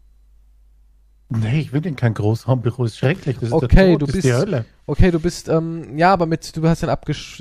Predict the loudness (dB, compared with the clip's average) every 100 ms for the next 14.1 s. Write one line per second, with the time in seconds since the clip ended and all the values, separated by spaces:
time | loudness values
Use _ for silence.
0 | -4 -2 -2 -4 -6 -4 -2 -4 -8 -8
1 | -8 -4 -2 0 0 -2 -6 -6 -6 -4
2 | -2 -2 -2 -4 -4 -8 -8 -4 -2 -2
3 | -4 0 0 2 -2 -4 -2 -2 -2 -2
4 | -2 -2 -4 -8 -6 -4 -4 -4 -6 -6
5 | -6 -6 -6 -8 -6 0 2 4 2 0
6 | -6 -8 -20 -8 -2 0 0 0 -2 -2
7 | -4 -6 -6 -4 -6 -6 -12 -8 -4 -2
8 | 0 0 0 -4 -8 -8 -8 -8 -6 -6
9 | -6 -4 -2 -2 -4 -4 -6 -6 -6 -6
10 | -6 -6 -4 -4 -4 -2 -4 -4 -8 -8
11 | -4 -6 -6 -8 -4 0 0 -2 -2 0
12 | 0 2 4 4 0 -2 0 0 -4 -16
13 | -20 -20 -20 -12 -8 -8 -2 -2 -2 0
14 | 0